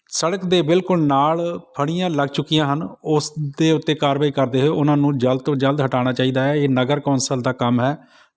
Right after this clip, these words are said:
ਨਗਰ ਕੌਂਸਲ ਜਿਹੜਾ ਹੈਗਾ ਆ, ਇਸ ਦੇ ਉੱਤੇ ਕੋਈ ਕਾਰਵਾਈ ਨਹੀਂ ਕਰ ਰਹੀ ਹੈ। ਖੁਦ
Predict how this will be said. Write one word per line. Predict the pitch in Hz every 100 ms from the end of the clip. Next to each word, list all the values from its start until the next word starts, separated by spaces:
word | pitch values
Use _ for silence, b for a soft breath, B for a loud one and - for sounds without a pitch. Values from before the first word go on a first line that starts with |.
| 117
ਨਗਰ | 135 165
ਕੌਂਸਲ | 160 147 131 147 143
ਜਿਹੜਾ | 135 135 139
ਹੈਗਾ | 123 120 135
ਆ, | 160
ਇਸ | 143 123
ਦੇ | 135
ਉੱਤੇ | 127 135 139
ਕੋਈ | 139 135
ਕਾਰਵਾਈ | 135 123 131
ਨਹੀਂ | 127 127
ਕਰ | 117
ਰਹੀ | 127 131
ਹੈ। | 156 - b b b b _
ਖੁਦ | 151 175